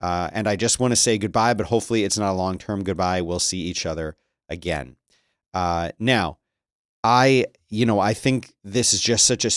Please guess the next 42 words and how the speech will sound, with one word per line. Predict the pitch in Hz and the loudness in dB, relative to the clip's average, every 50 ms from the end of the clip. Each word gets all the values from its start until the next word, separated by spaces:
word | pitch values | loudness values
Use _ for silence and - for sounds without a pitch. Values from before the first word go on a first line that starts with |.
| - | -2
it's | - 120 101 - | -4 -2 -2 0
such | 135 120 - | 0 0 0
a | 113 | 0
strange | - - - - - 107 113 113 120 123 120 117 117 113 104 98 - - | 0 0 0 0 -2 -2 -2 0 0 0 0 0 0 -2 -2 -2 -4 -4
time. | - - - 113 110 104 95 87 78 76 76 78 76 _ _ _ - | -6 -6 -4 -2 0 0 0 -2 -4 -6 -10 -14 -18 _ _ _ -8
It's | - 104 - | -6 -4 -2
such | 117 101 104 | -2 -2 -2
a | 104 | -2
weird | 98 90 101 107 113 113 113 104 90 | -2 0 0 2 2 2 2 0 -4
time, | - - 98 85 80 76 73 76 76 78 78 _ _ _ _ _ _ _ _ _ _ - | -6 -6 -6 -6 -6 -6 -8 -10 -10 -14 -18 _ _ _ _ _ _ _ _ _ _ -6
uh, | 90 92 92 90 87 87 87 87 87 80 | -4 -2 0 0 0 0 0 -2 -4 -6
because, | 78 85 87 - 107 98 - - - 117 104 104 101 98 98 98 95 92 92 - - - - _ _ _ _ _ _ _ _ _ _ _ _ _ _ | -8 -12 -8 -6 -6 -6 -6 -6 -2 0 0 2 2 0 0 0 0 0 -2 -2 -2 -4 -6 _ _ _ _ _ _ _ _ _ _ _ _ _ _
uh, | - 78 76 80 85 80 73 - - 80 85 _ _ _ _ _ _ | -8 -6 -6 -6 -6 -8 -10 -12 -14 -18 -20 _ _ _ _ _ _
this | - - - 120 117 131 123 - | -20 -20 -12 -6 -2 0 2 2
is | 143 127 - | 2 2 2
just | - 131 120 - - | 2 2 2 2 0
the | - 110 | 0 0
strangest | - - - - 117 117 117 120 123 113 127 120 - - - | 0 2 2 2 2 2 2 0 0 0 0 0 0 0 0
and | 110 113 110 107 | -2 -2 0 0
most, | 110 107 110 107 - - | 0 2 2 0 0 -2
and | 90 110 113 | -2 -4 -4
of | 107 98 | -4 -6
course, | - - 135 135 135 131 - - | -4 -2 0 0 0 0 -2 -2
you | 113 | -2
know, | 110 110 | -2 -2
you | 110 107 101 | -2 -2 -2
could | - 110 - | -4 -2 -2
say | - 113 | 0 0
you | 101 101 95 | 0 0 -2
expect | 90 - - - 110 135 - 143 | -2 -2 -2 -2 -4 -4 -2 -4
it. | 104 | -4
It's | 90 85 - | -2 -2 -2
a | 95 | 0
strange | - - - 110 104 104 107 104 - | 0 0 0 0 -2 0 -2 -2 0
way | 110 107 104 | 0 0 0
to | 101 | 0
end | 98 104 104 | -2 -2 -4
the | 104 98 | -4 -4
presidency, | - 110 107 110 104 117 120 110 - - 123 113 | -2 0 0 0 0 -2 -4 -2 -2 -2 -2 -2
him | 104 104 104 101 | -2 -2 -2 -2
not | 95 92 98 95 | -2 -2 -2 -2
attending | 95 90 - - 107 101 98 101 98 98 95 | -2 -4 -4 -4 -4 -2 -2 -2 -2 -4 -6